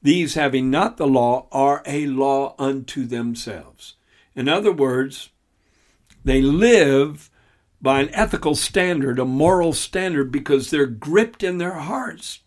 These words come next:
that that's how they should live, and they respond to that inner influence. That's what the conscience is. The conscience is that inward knowledge, that inward insight into what is evil and what is good, and it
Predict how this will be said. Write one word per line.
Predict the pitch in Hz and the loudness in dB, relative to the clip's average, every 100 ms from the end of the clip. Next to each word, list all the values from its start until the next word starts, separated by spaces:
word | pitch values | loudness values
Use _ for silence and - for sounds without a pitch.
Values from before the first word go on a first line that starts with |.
| - | -6
that | 156 151 | -6 -4
that's | 120 117 - | -6 -8 -12
how | 104 113 | -8 -6
they | 117 135 | -4 -4
should | - 180 160 | -4 -6 -4
live, | 110 208 131 | -2 -2 -2
and | 127 | -4
they | 127 | -4
respond | 127 135 - - 160 170 147 | -2 -4 -4 -4 -4 -4 -6
to | 135 | -4
that | 131 127 | -4 -4
inner | - 165 170 165 - | -2 -2 0 -4 -2
influence. | 156 143 - 110 92 - _ - - - - | -2 -2 -6 -10 -12 -18 _ -20 -12 -6 -2
That's | - 208 - | 2 2 2
what | 190 | -2
the | 143 | -2
conscience | - 139 127 127 120 - | -2 -2 -2 -4 -4 0
is. | 135 110 - - _ _ - - - - | 0 -2 -8 -20 _ _ -20 -20 -18 -8
The | 120 | -6
conscience | - 175 180 175 175 160 147 - | -4 -2 -2 -4 -4 -4 -6 -8
is | 151 127 120 | -4 -4 -4
that | 123 - - | -6 -6 -4
inward | 170 185 180 170 170 165 156 - - | -4 -2 -4 -2 0 0 0 -4 -10
knowledge, | 131 131 131 170 120 113 - - - | -8 -6 -4 -4 -4 -8 -14 -16 -10
that | 120 - | -10 -8
inward | 160 180 180 165 156 151 - | -4 -2 -2 0 -2 -4 -2
insight | 180 202 170 - 104 80 - | 0 0 -4 -4 -6 -6 -8
into | 139 135 131 | -6 -4 -6
what | 127 143 135 | -2 -2 -2
is | 131 - | -6 -8
evil | 170 175 165 165 165 - | -6 -6 -4 -4 -4 -6
and | 120 117 | -6 -4
what | 117 | -6
is | 110 104 | -8 -10
good, | - 170 185 170 - | 0 2 2 0 -4
and | 127 127 | -6 -6
it | 120 | -6